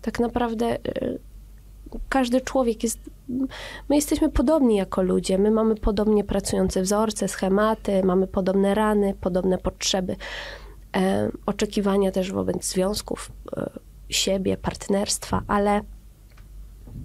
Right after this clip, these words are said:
ale myślę, że najważniejsze to jest to, żeby widzieć. I, e, partnerstwo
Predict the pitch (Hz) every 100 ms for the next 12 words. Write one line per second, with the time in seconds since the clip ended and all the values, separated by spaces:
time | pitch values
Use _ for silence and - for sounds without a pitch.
0 | - - - - - - - - - -
1 | 214 208 208 226 - 214 208 208 208 208
2 | 214 233 233 214 202 196 - 208 202 185
3 | 185 185 185 170 - - - - - -
4 | - - - - 202 190 190 190 196 -
5 | - - - 196 - - 50 - - -
6 | - - - - - - - - 214 214
7 | 220 220 220 - - 202 196